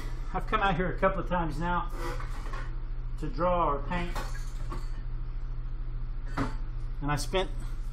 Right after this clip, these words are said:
so much time putting stuff away that I had failed to put away the last time. You would think that I would learn that lesson.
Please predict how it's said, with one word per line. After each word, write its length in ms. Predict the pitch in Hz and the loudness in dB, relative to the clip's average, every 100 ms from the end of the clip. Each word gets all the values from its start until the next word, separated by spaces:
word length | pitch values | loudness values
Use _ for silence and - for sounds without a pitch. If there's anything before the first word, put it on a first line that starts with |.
| - - - - | -2 -2 -2 0
so 320 | - 220 220 | 8 10 10
much 320 | 196 190 - | 10 6 4
time 500 | - 180 170 160 143 - - - - - - - - - - - - - - - - - - - - | 4 8 8 8 4 0 -2 -2 -2 -2 -2 -4 -4 -2 -2 -2 -2 -2 -2 -2 -2 -2 -2 -2 0
putting 240 | 208 190 | 2 2
stuff 320 | - 190 170 | 2 4 4
away 260 | 151 156 165 170 156 - - - - - - - | 4 6 8 8 6 2 -2 -2 -2 -2 -2 2
that 120 | 151 | 6
I 100 | 160 | 6
had 240 | 131 151 139 | 8 6 6
failed 500 | - - 202 190 147 | 2 6 8 8 6
to 60 | |
put 220 | - 175 | 2 4
away 240 | 160 156 151 | 6 8 8
the 100 | 135 | 6
last 460 | 139 180 175 - | 2 4 4 2
time. 420 | 147 135 135 135 - - - - - - - - - - - - - - - - - - | 0 0 0 0 -2 -2 -2 -2 -2 -2 -2 -2 -2 -2 -2 -2 -2 -2 -2 -2 -2 0
You 140 | 185 | 2
would 180 | 156 - | 2 2
think 280 | 226 220 165 | 0 4 4
that 100 | 160 | 8
I 160 | 151 | 8
would 180 | 147 135 | 8 6
learn 280 | 165 180 151 | 4 4 4
that 200 | 143 127 | 2 2
lesson. 520 | 131 127 147 139 | 2 2 0 0